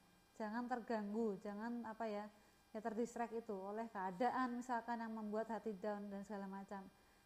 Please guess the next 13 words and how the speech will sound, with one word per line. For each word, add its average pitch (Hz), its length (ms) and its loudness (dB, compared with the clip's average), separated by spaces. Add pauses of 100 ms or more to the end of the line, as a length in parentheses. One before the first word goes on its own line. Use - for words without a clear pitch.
(200)
Karena 302 160 4
Tuhan 330 240 4
apa? 311 240 6
Menyelidik 320 600 4 (440)
sampai 247 240 0
kedalaman. 214 640 2 (960)
Harus 247 240 2
terus 294 240 -2
bertekun, 247 640 4
terus 254 240 -4
bertekun. 226 760 0
Jika 285 420 4
ma-, 262 220 -4